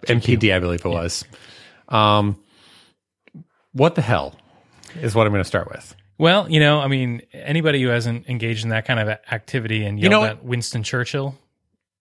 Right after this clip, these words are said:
Speaker 1: Let's just
Speaker 2: isn't,
Speaker 1: stop.
Speaker 2: hasn't lived.
Speaker 1: Let's just stop right here. Jake, I'm gonna go ahead and turn the lights off now in Bird's Eye View Studio.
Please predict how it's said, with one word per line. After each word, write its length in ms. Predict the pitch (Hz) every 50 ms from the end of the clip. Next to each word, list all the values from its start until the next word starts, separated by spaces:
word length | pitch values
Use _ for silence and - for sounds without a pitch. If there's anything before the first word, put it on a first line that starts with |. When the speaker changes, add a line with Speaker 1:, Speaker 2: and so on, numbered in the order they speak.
| _ _
Speaker 1:
Let's 160 | - 147 -
just 100 | 147 139 117
Speaker 2:
isn't, 80 | 127
Speaker 1:
stop. 80 | 127 -
Speaker 2:
hasn't 240 | 147 139 127 120 110
lived. 280 | 110 98 90 87 -
Speaker 1:
Let's 120 | - 143 -
just 120 | 147 -
stop 220 | - 123 104 101
right 180 | 110 104 98 90
here. 200 | 92 87 78 - _ _ _ _ _ _ - - - _ _ _ _ _ _ -
Jake, 240 | - 156 151 -
I'm 80 | 147 160
gonna 140 | 190 220 220
go 120 | 175 165
ahead 200 | 139 113 135 127
and 140 | 113 98 -
turn 300 | - - - - 147 151
the 100 | 147 135
lights 300 | 123 117 113 107 - -
off 240 | 104 98 90 - -
now 320 | 98 87 82 78 76 76 - _ _ _ _ _ _ _ - - - _ -
in 160 | 131 113 110
Bird's 200 | 104 101 101 92
Eye 100 | 101 92
View 140 | 90 90 87
Studio. 520 | - - - 95 82 87 87 - - -